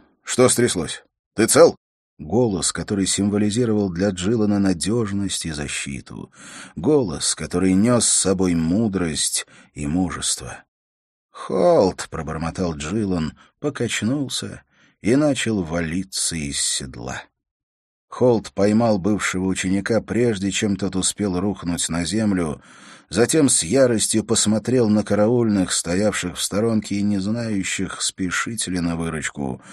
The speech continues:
или нет. "А ну, помогите!" — приказал Холт, и они мигом ожили и ринулись вперед, с грохотом роняя свои копья, чтобы поддержать молодого рейнджера, впавшего в беспамятство.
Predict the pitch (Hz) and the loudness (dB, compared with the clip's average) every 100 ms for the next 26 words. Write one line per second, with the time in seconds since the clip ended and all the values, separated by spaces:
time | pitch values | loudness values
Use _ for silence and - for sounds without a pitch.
0 | - - 87 80 76 67 64 - - _ | -20 -4 -4 -2 -4 -6 -8 -12 -20 _
1 | _ - - - - - - 107 135 123 | _ -20 -20 -20 -20 -20 2 6 6 6
2 | 143 143 139 101 92 - 87 85 87 85 | 6 6 4 4 0 -2 -6 -4 -2 -2
3 | 80 - 131 95 98 98 92 101 101 92 | -6 -2 -2 0 0 2 2 2 2 2
4 | 101 117 101 95 90 92 107 95 87 - | 2 2 0 0 0 2 2 2 0 -2
5 | - 90 113 113 90 71 82 90 110 101 | -4 0 2 2 0 -4 -4 -2 -2 -2
6 | 95 92 90 101 98 90 92 90 87 120 | -2 0 2 0 0 0 0 -2 -2 -2
7 | 101 95 - 92 90 92 80 92 87 98 | -2 -4 -2 -4 -4 -4 -4 -6 -4 -4
8 | 90 87 87 87 87 87 104 92 87 85 | -2 -4 -4 -4 -4 -2 -2 -2 -4 -8
9 | - 87 80 - 82 78 78 80 - 71 | -8 -8 -6 -6 -6 -8 -4 -4 -4 -8
10 | 64 - 73 65 | -4 -6 -4 -8